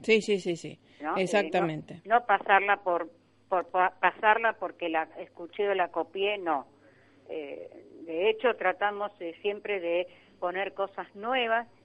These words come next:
Speaker 2: este, eh, que no estén en el diario de do-, de todos los días ni de la,
Speaker 1: Claro.
Speaker 2: de la televisión, porque eso ya lo vemos todos.
Speaker 1: Claro, claro, claro, más
Speaker 2: Entonces
Speaker 1: vale.
Speaker 2: es una repetición.
Speaker 1: No, no, no,
Speaker 2: Eh, no,
Speaker 1: exactamente.
Speaker 2: eh, y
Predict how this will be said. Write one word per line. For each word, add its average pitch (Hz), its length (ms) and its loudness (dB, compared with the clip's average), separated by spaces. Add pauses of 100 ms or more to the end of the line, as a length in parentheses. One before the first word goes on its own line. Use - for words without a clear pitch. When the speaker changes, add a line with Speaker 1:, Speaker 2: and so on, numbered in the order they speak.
(100)
Speaker 2:
este, 156 640 -8 (380)
eh, 160 240 -12
que 175 140 -8
no 226 120 -2
estén 233 320 2
en 180 240 -6
el 165 160 -6
diario 185 440 -2
de 160 200 -4 (160)
do-, 180 180 -2 (100)
de 165 180 -6
todos 196 320 2
los 175 160 -2
días 185 280 -4
ni 170 140 -6
de 160 60 0
la, 214 60 6
Speaker 1:
Claro. 151 460 2 (160)
Speaker 2:
de 185 120 0
la 180 120 2
televisión, 190 560 -4
porque - 220 -8
eso 311 140 -8
ya 285 160 -4
lo 262 140 2
vemos 233 340 -4
todos. 269 160 6
Speaker 1:
Claro, 175 500 4
claro, 185 380 2
claro, 180 320 0
más 156 140 2
Speaker 2:
Entonces 190 160 0
Speaker 1:
vale. 214 140 0
Speaker 2:
es 233 120 -8
una 226 220 -2
repetición. 185 960 -2
Speaker 1:
No, 196 540 2
no, 170 220 -2
no, 156 100 -6
Speaker 2:
Eh, 165 120 -4
no, 202 220 -2
Speaker 1:
exactamente. 156 680 -6
Speaker 2:
eh, - 160 -12
y 254 160 -4